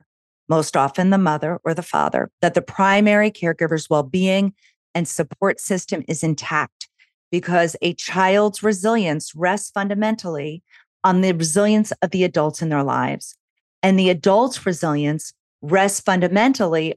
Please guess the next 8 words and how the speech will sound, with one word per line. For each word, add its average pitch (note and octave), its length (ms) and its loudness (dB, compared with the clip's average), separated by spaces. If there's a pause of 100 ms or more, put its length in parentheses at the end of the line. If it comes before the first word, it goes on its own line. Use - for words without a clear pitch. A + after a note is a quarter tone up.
on F3 160 2
their D#3+ 160 2
relationships, D3 920 -4
the F#3 80 4
depth E3+ 360 0
of C#3+ 140 -4
their C#3 140 -2
relationships. D3 720 -6